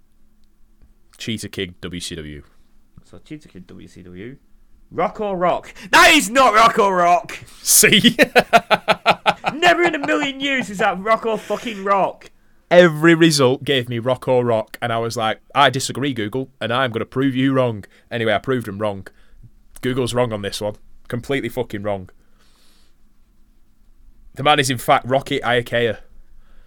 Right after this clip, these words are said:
Speaker 2: Rocky Iakea?
Speaker 1: Yes.
Speaker 2: Well, so
Speaker 1: Um,
Speaker 2: Prince Iakea?
Speaker 1: Technically, yes, but not the Prince Iakea that appears in W C W later on.
Speaker 2: 'Cause I, I was gonna say, because there's a match here for ninety-seven, it says Prince Iakea versus Cheetah Kid.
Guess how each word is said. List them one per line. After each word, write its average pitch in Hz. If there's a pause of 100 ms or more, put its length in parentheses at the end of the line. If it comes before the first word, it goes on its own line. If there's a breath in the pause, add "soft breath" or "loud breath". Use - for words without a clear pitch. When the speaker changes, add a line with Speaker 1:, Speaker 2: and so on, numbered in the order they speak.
(840)
Speaker 2:
Rocky 123
Iakea? 190 (520)
Speaker 1:
Yes. -
Speaker 2:
Well, 160
so 202
Speaker 1:
Um, 196
Speaker 2:
Prince 196
Iakea? 143 (1800)
Speaker 1:
Technically, 131
yes, 120
but 107
not 113
the 110
Prince 113
Iakea 107
that 98
appears 98
in 90
W 95
C -
W 95
later 90
on. 87 (720)
Speaker 2:
'Cause -
I, 160
I 160
was 180
gonna 190
say, 190
because 151
there's 165
a -
match 165
here 160
for 160
ninety-seven, 147
it 127
says 147
Prince 156
Iakea 143
versus 127
Cheetah 156
Kid. 101